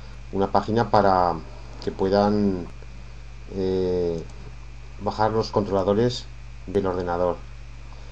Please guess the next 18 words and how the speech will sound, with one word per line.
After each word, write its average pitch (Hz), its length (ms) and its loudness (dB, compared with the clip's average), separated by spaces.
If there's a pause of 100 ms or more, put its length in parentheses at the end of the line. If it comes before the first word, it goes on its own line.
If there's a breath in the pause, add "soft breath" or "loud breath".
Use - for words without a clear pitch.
(180 loud breath)
Cuando 92 680 4
instalo 110 340 6
un 120 120 4
sistema 110 220 2
operativo 104 380 6
nuevo, 113 220 4
normalmente 101 520 4
faltan 104 300 2
algunos 101 260 2
controladores 98 640 2 (420 loud breath)
en 92 100 -2
la 92 60 0
máquina. 107 280 0 (260)
Entonces 101 400 -2
os 98 140 -10
dejaré 98 320 2
un 107 100 4
enlace 117 460 4